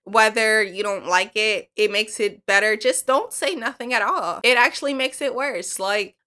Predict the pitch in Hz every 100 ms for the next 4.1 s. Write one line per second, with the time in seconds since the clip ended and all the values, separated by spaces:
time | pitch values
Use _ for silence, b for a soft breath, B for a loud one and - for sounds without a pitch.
0 | - 277 285 269 220 208 254 - 262 302
1 | 294 277 - 214 240 277 277 247 233 226
2 | 233 233 196 190 185 - - 185 190 220
3 | 220 190 208 190 190 - 180 170 165 165
4 | 185